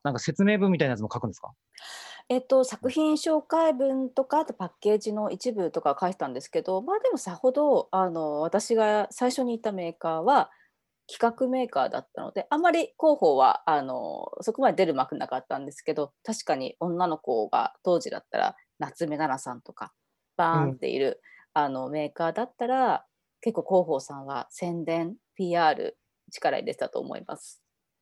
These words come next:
Speaker 2: あの、この業界の広報っていうお仕事で、
Speaker 1: はい。
Speaker 2: あの、男性と女性の比率って大体どれくらいなんですか？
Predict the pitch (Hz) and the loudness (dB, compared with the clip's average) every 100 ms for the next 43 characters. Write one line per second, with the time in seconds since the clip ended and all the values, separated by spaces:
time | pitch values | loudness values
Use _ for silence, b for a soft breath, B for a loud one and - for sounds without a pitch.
0 | _ 135 143 139 139 - - 202 180 208 | _ -2 0 -2 -4 -6 0 2 4 2
1 | 202 202 185 180 196 190 170 - 123 110 | 4 2 2 0 0 2 0 0 -2 0
2 | 135 135 127 101 92 135 127 87 - 214 | -2 -2 -4 -4 -2 0 0 -2 -8 -10
3 | 190 - 123 120 151 190 196 220 208 170 | -10 -8 -6 -2 0 0 2 2 2 0
4 | 165 180 170 143 165 - 139 131 139 156 | 2 2 2 0 -2 -2 0 0 2 0
5 | 113 113 120 139 139 - | 0 -2 0 2 0 -2